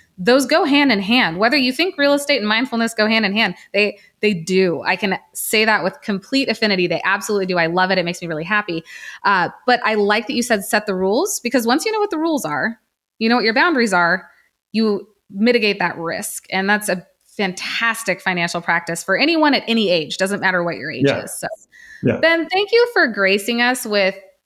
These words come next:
Speaker 1: what I think, I, I mean, if I could sit and ask you about the market for two hours, we would absolutely do that.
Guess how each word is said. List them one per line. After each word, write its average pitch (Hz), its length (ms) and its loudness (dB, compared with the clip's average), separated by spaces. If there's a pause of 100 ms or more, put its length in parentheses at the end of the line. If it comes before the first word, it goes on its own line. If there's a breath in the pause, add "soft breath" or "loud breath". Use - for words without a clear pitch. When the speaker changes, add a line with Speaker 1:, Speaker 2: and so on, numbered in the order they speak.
(380)
Speaker 1:
what 214 320 0
I 220 200 2
think, 240 340 0
I, 190 140 0
I 196 80 0
mean, 226 160 2
if 233 80 -2
I 294 80 2
could 302 160 -4
sit 262 100 2
and 180 80 -4
ask 175 300 -2
you 220 80 -4
about 208 160 0
the 190 40 -2
market 175 360 0
for 190 80 -6
two 190 200 0
hours, 180 360 0
we 220 80 2
would 208 120 4
absolutely 214 640 4
do 226 160 4
that. 175 280 -2